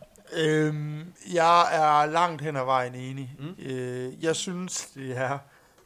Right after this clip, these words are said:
Speaker 2: kampærgerligt for Nigeria, at de er endt i den her gruppe.
Speaker 1: Ja.
Speaker 2: Det er desværre ikke første gang, man ser det bedste afrikanske hold inde i.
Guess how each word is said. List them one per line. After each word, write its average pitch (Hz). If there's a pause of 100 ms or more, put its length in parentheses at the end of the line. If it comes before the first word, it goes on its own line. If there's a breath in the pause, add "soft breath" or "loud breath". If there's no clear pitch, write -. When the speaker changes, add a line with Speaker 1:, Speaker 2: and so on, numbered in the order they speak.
(280)
Speaker 2:
kampærgerligt 135
for -
Nigeria, 127 (100)
at 117
de 127
er 127
endt 131
i 123
den 117
her 120
gruppe. 123
Speaker 1:
Ja. 135 (540 loud breath)
Speaker 2:
Det 143
er 139
desværre 160
ikke 156
første 170
gang, 131
man 123
ser 143
det 117
bedste 147
afrikanske 123
hold 127
inde 131
i. 135